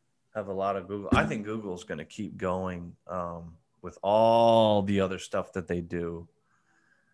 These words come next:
Um, Amazon, <sighs> that could be a, that could be very high eventually, like, even higher. 'Cause look, like, when I start thinking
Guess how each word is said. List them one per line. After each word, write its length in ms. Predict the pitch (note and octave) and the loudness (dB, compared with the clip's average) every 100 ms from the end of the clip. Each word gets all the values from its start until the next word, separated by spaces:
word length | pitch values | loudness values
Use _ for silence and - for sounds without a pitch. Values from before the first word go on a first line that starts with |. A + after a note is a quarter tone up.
| _ - | _ -8
Um, 500 | F#2 F2 E2 E2+ E2+ _ _ _ _ _ _ - | -4 -4 -4 -8 -16 _ _ _ _ _ _ -6
Amazon, 1000 | A2 A#2 B2 A#2 A#2+ A#2 A#2+ A#2+ A#2+ A#2+ _ _ _ _ | -4 -2 -4 -2 2 6 6 4 0 -8 _ _ _ _
<sighs> 540 | - - - - - - | -14 -12 -12 -14 -16 -16
that 420 | C#2+ F#2 A#2 - | -10 0 0 0
could 140 | G#2 | -8
be 140 | F#2+ F2+ | -4 -2
a, 120 | D2+ _ _ _ - | -4 _ _ _ 4
that 180 | A2 | 4
could 240 | A2+ F#2+ - _ _ | 4 -6 -12 _ _
be 160 | G2 F#2 | -8 -6
very 400 | E2 G2+ A2+ G#2 | -2 4 4 4
high 360 | F2+ F#2 F2+ | 2 2 4
eventually, 580 | F2 F2 F2 - D#2 D#2 | 0 -2 -4 -4 -8 -6
like, 200 | D#2+ F2 - | -6 -6 -6
even 240 | G2+ F#2+ | -6 -6
higher. 680 | - - G2 G2 D2+ D#2 - _ _ - - - - | -8 -2 0 0 -2 -6 -10 _ _ -20 -20 -20 4
'Cause 200 | F#3+ D#3+ - | 6 6 2
look, 360 | F3 B2 - - _ | 6 6 4 -14 _
like, 400 | B2+ D#3 D3 - _ _ _ _ _ _ _ _ _ | 6 8 8 2 _ _ _ _ _ _ _ _ _
when 200 | B2 C#3 | 4 8
I 100 | E3 | 8
start 340 | F#3 D#3+ C#3 | 8 4 4
thinking 420 | D3 C#3 C3 A2 | -2 -6 -6 -6